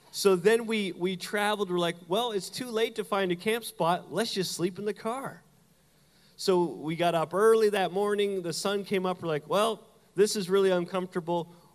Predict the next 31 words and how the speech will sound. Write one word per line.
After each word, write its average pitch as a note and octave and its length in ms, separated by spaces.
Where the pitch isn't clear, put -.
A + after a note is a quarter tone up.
We're F3+ 200
going E3 440
to D3 180
hike - 680
and B2 240
climb C3 500
this A#2+ 200
mountain." G#2+ 320
Typically, E3+ 760
uh, C3+ 420
it's C3+ 140
about D#3 160
a B2+ 60
six, - 640
six F#3+ 300
hours D3 320
up, D#3 300
six - 340
hours B2 400
down, C#3 640
uh, B2 420
and C3 560
we C#3+ 160
started D3 320
hiking. C#3 420
It's B2+ 300
the C3 160
middle C#3+ 340
to C#3+ 160
late B2+ 260
September, E3+ 840